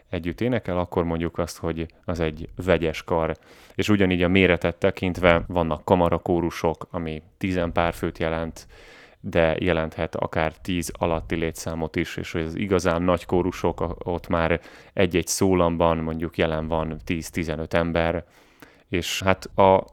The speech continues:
kórus szólamainak száma az a csillagos ég. Tomás Tallisnak van egy motettája, az a címe, hogy Spem Inalium, és negyven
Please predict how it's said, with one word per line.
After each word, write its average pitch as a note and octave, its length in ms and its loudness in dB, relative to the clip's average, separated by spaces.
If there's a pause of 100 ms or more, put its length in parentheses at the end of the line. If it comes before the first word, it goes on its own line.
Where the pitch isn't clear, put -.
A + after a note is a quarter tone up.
kórus G#2 340 6
szólamainak E2+ 840 2
száma E2+ 680 2
az E2 420 -6
a - 80 -20
csillagos E2 520 -2
ég. F#2 320 0 (540)
Tomás F#2+ 320 2
Tallisnak F2+ 600 0
van F2 280 0
egy E2+ 160 -4
motettája, F2+ 920 0 (200)
az F2+ 140 0
a F#2 40 -4
címe, F#2 300 -2
hogy E2+ 180 -2
Spem F2 380 -2
Inalium, F2 600 -2
és - 240 -6
negyven E2 640 0